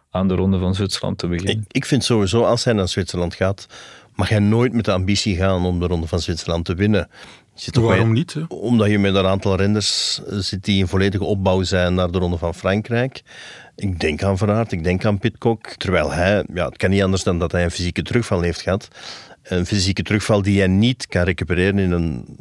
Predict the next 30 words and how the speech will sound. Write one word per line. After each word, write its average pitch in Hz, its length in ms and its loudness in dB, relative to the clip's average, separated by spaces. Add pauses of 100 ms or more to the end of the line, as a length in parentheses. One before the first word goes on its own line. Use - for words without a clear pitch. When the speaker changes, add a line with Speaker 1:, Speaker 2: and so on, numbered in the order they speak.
(260)
Speaker 2:
ik 110 80 -12
bedoel, 92 240 -2
hij 90 100 4
is 80 120 -2
denk 90 200 -2
ik - 460 -14 (140)
gisteren 98 400 -2
of 85 60 0
eergisteren 95 460 0
voor 92 160 0
de 87 160 0
eerste 92 180 -2
keer 95 280 -2 (500)
iets 92 200 -4
op 95 100 -2
Strava 98 380 2
gepost. 101 460 0
Misschien 95 220 -2
heeft 87 140 0
hij 98 80 0
daarvoor 90 460 2
wel 95 140 0
gefietst, - 580 -6
maar 92 160 4
het 87 140 -6
was 95 180 0
ook 95 100 0
allemaal 95 180 2
heel 95 240 4
bescheiden. 98 580 0